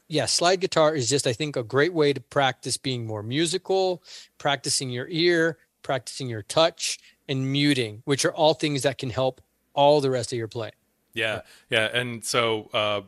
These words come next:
Speaker 2: I think a couple episodes back, we started this, uh, or I started this thing, and maybe it's not even a thing, but it's, you know, just this neurosis that I have where I'm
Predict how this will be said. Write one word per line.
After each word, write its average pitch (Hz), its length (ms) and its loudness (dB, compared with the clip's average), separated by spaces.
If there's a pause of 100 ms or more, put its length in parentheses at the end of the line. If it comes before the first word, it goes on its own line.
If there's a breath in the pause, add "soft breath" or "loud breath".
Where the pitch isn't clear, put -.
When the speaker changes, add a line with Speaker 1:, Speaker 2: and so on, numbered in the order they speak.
Speaker 2:
I 104 80 -8
think - 260 -14 (120)
a 104 100 -10
couple 117 640 -4
episodes 107 440 -6
back, 104 300 -4
we 110 80 -10
started 104 320 -8
this, 101 320 -6
uh, 95 360 -10 (320)
or 104 200 -10
I 110 120 0
started 101 420 -4
this 92 200 -8
thing, 92 360 -16 (140)
and 104 200 -10
maybe 117 200 -2
it's 113 120 -4
not 117 100 0
even 107 160 -4
a 110 40 -2
thing, 101 360 -8
but 98 260 -12
it's, - 480 -12
you 101 80 -16
know, 95 220 -14
just - 220 -12
this - 380 -14
neurosis 107 500 -4
that 110 100 -6
I 101 40 -4
have 101 120 -6
where 104 140 -6
I'm 104 60 -8